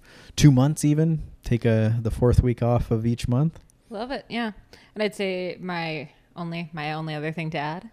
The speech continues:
Speaker 2: I, I always like just having one more,
Speaker 1: Yep,
Speaker 2: one
Speaker 1: you like
Speaker 2: more.
Speaker 1: to have the
Speaker 2: I
Speaker 1: last
Speaker 2: like
Speaker 1: word.
Speaker 2: the last word.
Speaker 1: Yep.
Speaker 2: Uh, is if you are thinking towards racing your bike at all and you're sort of new to this, is, uh, maybe squeeze in some skills stuff on, on Friday maybe. And, uh,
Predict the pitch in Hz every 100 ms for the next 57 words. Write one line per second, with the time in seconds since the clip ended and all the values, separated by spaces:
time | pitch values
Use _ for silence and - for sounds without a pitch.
0 | _ - 180 - 190 196 190 196 170 170
1 | 180 160 160 170 165 165 165 - 110 110
2 | 117 117 113 117 117 120 117 117 - 127
3 | 113 170 170 - 165 147 123 110 110 -
4 | - - - 147 - 208 190 190 196 196
5 | 151 254 262 196 190 180 165 180 160 156
6 | 151 143 175 190 - 170 143 139 127 131
7 | 139 127 107 143 147 143 147 151 139 139
8 | 156 151 139 127 139 - - - - -
9 | - 349 302 - 139 180 226 226 - -
10 | 208 214 254 226 170 165 - - 147 156
11 | - 151 151 196 156 151 151 - 139 139
12 | 147 143 147 151 147 143 175 196 156 156
13 | - - - -